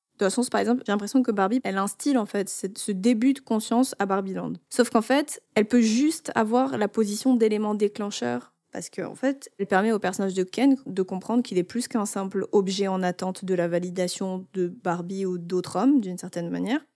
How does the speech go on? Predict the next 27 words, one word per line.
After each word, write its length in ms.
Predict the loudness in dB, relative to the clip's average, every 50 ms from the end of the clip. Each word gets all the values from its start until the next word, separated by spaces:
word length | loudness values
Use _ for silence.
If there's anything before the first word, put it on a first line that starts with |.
| _
Sauf 220 | -2 0 2 2 2
qu'au 100 | -2 -8
final, 400 | -6 -2 0 2 2 2 2 0
ce 100 | -2 -2
que 100 | -2 -2
ça 180 | 0 0 0
dit 140 | 0 0 -2 -2
quand 120 | -2 0
même, 180 | 2 2 2 2
c'est 160 | 0 -2 -6
surtout 320 | -6 -6 -6 -4 -2 -2 -2
que 320 | -2 0 0 0 0 -2 -6 _ _ _ _ 2
t'as 120 | 2 2 4
beau 480 | 4 4 6 6 6 4 4 2 -2 _ 0
être 240 | 0 0 0 -2 -6 -2
l'élément 440 | 2 4 4 4 4 2 0 0 -2
déclencheur 540 | -2 -2 -2 -4 -4 -4 -4 -4 -4 -4 -2
de 80 | -4 -6
ça, 300 | -4 -2 0 0 0 -2 _ _ _ -10
tu 140 | -8 2
peux 180 | 4 4 4 6
pas 180 | 6 4 4 4 2
être 340 | 0 0 0 -2 -4 -4 -2
la 80 | -2
conscience 360 | -2 -4 -6 -4 -4 -4 -2
des 180 | -2 -2 -2 -2
autres. 260 | -4 -8 -10 -14 -12